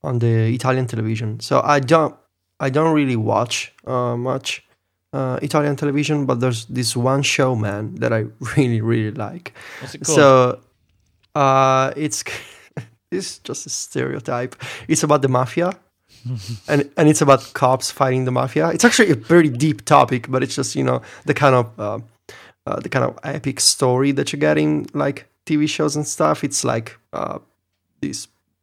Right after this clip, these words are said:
Speaker 1: policemen with awesome weapons and, you know, they, they fall in love with each other. It's kinda a mix of a soap opera and, and a T V show.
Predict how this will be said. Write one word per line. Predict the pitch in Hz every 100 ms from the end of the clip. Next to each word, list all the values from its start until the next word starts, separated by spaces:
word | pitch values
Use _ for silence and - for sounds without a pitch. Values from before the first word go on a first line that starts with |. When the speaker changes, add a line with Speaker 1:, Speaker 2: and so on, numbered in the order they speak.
| _ _ _ -
Speaker 1:
policemen | 135 135 120 131 123 95 - -
with | 117 110 - -
awesome | 135 123 139 120
weapons | 120 - 120 143 - 143
and, | 117 113
you | -
know, | 139 131
they, | - -
they | - 127
fall | - 131
in | 131 120
love | 120 123 120
with | -
each | 160 -
other. | 120 120 113 - _ _
It's | -
kinda | 196 165 120 -
a | -
mix | 143 151 -
of | 117
a | 113
soap | 135 -
opera | 113 120 104
and, | 104 -
and | 120
a | 107
T | -
V | 113 117
show. | - - -